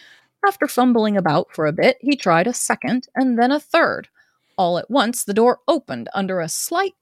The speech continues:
push for him, and he and the two others entered the hall. We sat still. My own cigar burnt furiously, but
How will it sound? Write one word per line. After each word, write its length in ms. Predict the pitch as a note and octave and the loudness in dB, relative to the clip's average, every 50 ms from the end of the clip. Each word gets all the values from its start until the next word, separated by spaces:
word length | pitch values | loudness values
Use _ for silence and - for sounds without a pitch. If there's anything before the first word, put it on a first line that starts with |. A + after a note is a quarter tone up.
| _ _ | _ _
push 320 | _ - A#3+ - - - - | _ -6 -4 -4 -4 -10 -10
for 160 | - D#3+ D3+ | -8 -8 -6
him, 380 | E3 D3 C#3+ G3+ B3 B3+ - - | -6 -6 -4 -2 -2 -4 -4 -6
and 240 | - F3 F3 F#3+ F#3+ | -8 -8 -6 -8 -10
he 220 | _ - G3+ F3+ | _ -8 -6 -6
and 100 | E3+ E3+ | -4 -6
the 60 | E3 D#3 | -6 -8
two 240 | - - F3 D#3+ | -8 -8 -6 -4
others 300 | C#3+ C3 D#3+ G#3 B3 A#3 - - | -4 -2 -2 -2 -4 -4 -4 -4
entered 280 | A#3+ B3 - C4+ B3 - | -4 -4 -4 -4 -2 -2
the 80 | C#4 | -2
hall. 380 | - - G4 D#4 - - - _ _ _ _ _ _ _ - _ _ _ _ _ _ _ | 0 2 0 2 0 -2 -6 _ _ _ _ _ _ _ -20 _ _ _ _ _ _ _
We 160 | - F3 E3+ | -6 -6 -6
sat 360 | E3 - - F#3 D#3 - - - | -6 -2 -2 -2 -2 -2 -4 -8
still. 460 | - - E3 C#3+ - - - - _ _ _ _ _ _ - | -8 -6 -6 -6 -8 -8 -14 -18 _ _ _ _ _ _ -4
My 240 | G#3 G3+ G3+ F#3 E3+ | -4 -2 0 0 -2
own 200 | E3+ D#3+ D#3 D#3+ | -2 -4 -4 -6
cigar 480 | - - F3 - - B2 D3+ - E3 F#3+ | -4 -4 -4 -4 -4 -4 -2 -2 -4 -4
burnt 320 | F#3+ - - D#3+ F3 - _ | -4 -4 -4 -4 -4 -8 _
furiously, 1040 | _ - - - - - - C#4 C4+ D#3+ F#2+ - - E3+ - - - A3+ F#3+ G3 A#3 | _ -20 -20 -20 -14 -4 0 2 2 2 2 -2 -6 -8 -8 -8 -6 -4 -4 -4 -4
but 260 | A3 G#3 A3 - | -4 -4 -6 -6